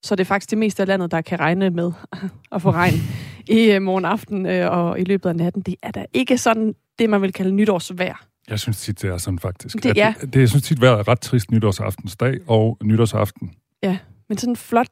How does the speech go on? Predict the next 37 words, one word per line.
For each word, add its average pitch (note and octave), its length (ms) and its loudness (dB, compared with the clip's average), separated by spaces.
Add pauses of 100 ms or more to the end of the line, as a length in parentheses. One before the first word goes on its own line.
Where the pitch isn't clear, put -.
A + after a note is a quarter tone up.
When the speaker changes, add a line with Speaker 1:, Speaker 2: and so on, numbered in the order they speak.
(140)
Speaker 1:
nytårsaftensdag, A3 840 -2
det A3 80 -6
kan A3+ 140 -4
altså G3+ 160 -4
også G#3 160 -6
noget. G3 180 -4 (360)
Men F#3+ 100 -6
det, A#3 120 2
Speaker 2:
Det, - 260 -20
Speaker 1:
det B3 100 0
får B3+ 180 -2
vi G#3 100 0
ikke A3 100 -2
Speaker 2:
det G3 100 -4
Speaker 1:
rigtig, E3 120 0
Speaker 2:
får E3 60 2
Speaker 1:
men - 60 4
Speaker 2:
vi - 20 0
Speaker 1:
det A3+ 60 4
Speaker 2:
så A#3+ 60 4
Speaker 1:
bliver C4 120 6
Speaker 2:
ikke, G3+ 120 2
jo. F4+ 60 4
Speaker 1:
varmt, A3+ 400 -6 (360)
vil G3+ 60 -8
jeg F#3 60 -8
lige F3 120 -8
sige. D3+ 340 -16 (100)
Speaker 2:
Nå, G#2+ 100 0
hvor G2 100 -2
varmt G#2+ 240 0
er G#2 60 0
varmt? G2+ 380 -6 (1040)
Speaker 1:
Op D4+ 160 -2
til - 140 -6
ti D#4 160 -2
grader A#3 420 2